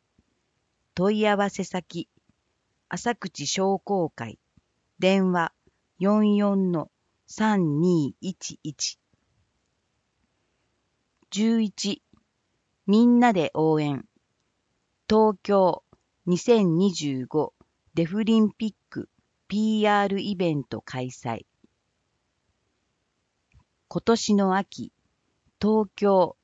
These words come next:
二千二十五デフリンピックが開催されます。デフリンピッ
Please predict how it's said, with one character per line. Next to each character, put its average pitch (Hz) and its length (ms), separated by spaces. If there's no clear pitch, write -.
二 170 120
千 190 400
二 175 160
十 135 300
五 143 260
デ 156 100
フ 196 180
リ 226 160
ン 220 160
ピ 233 100
ッ 220 60
ク 160 100
が 123 200
開 165 220
催 156 340
さ 151 160
れ 143 140
ま 135 160
す。 - 200
デ 170 100
フ 240 160
リ 240 160
ン 226 160
ピ 240 100
ッ - 60